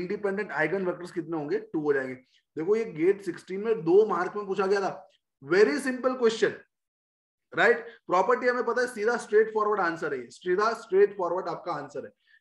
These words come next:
गेट टू थाउजेंड ट्वेल्व में ये क्वेश्चन था, let A be the two cross two matrix with these elements, right? एलिमेंट लिख लेते सारे हम लोग, दो वन, वन,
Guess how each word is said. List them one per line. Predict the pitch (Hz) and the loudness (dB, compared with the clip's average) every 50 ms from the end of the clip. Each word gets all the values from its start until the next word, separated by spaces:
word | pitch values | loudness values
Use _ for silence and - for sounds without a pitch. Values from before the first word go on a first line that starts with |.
| _ - | _ 2
गेट | 143 180 202 196 | 6 6 6 6
टू | 202 190 | 6 4
थाउजेंड | 180 190 185 180 202 202 190 | 4 4 2 2 0 -4 -4
ट्वेल्व | 185 165 170 175 175 | -2 -2 0 0 0
में | 190 196 | 0 2
ये | 196 196 | 2 2
क्वेश्चन | 190 196 165 160 - - 185 180 180 | 2 0 -2 -4 -2 -2 -2 -2 -2
था, | 165 190 208 - - - _ _ _ 127 | -2 -2 -2 -4 -6 -16 _ _ _ 0
let | 139 151 156 156 - - 156 165 | 2 2 2 2 0 -2 2 4
A | 185 196 | 4 4
be | 185 196 185 | 4 2 0
the | 175 190 | -2 -2
two | - - 185 180 185 185 185 | -2 -2 0 0 0 0 -2
cross | 180 180 180 | -4 -4 -4
two | - - - 180 185 | -6 -4 -2 -2 -2
matrix | 180 175 170 165 - 202 190 | 0 -2 -4 -2 -2 -2 -2
with | 196 190 170 165 | -2 -2 -4 -2
these | 156 160 170 160 | -2 -2 -2 -4
elements, | - 143 143 147 160 170 185 190 202 214 - - _ _ _ _ _ - 143 | -2 -2 0 0 0 2 2 0 0 -2 -4 -12 _ _ _ _ _ -4 -2
right? | 160 - - | -2 0 2
एलिमेंट | 160 165 185 196 214 233 220 | 2 4 4 4 2 2 2
लिख | 208 196 190 202 | 2 2 2 4
लेते | 214 214 226 233 | 2 2 0 -2
सारे | 233 226 202 208 214 | -4 -2 -2 -2 -4
हम | 214 | -6
लोग, | 233 262 - - - | -10 -12 -14 -18 -20
दो | - 135 160 160 | -10 -6 -6 -4
वन, | 147 143 151 160 180 208 226 233 202 - 135 | -2 0 2 2 2 2 -2 -4 -8 -12 -10
वन, | 135 147 151 160 180 214 226 233 240 | -4 -2 0 0 0 0 -4 -6 -10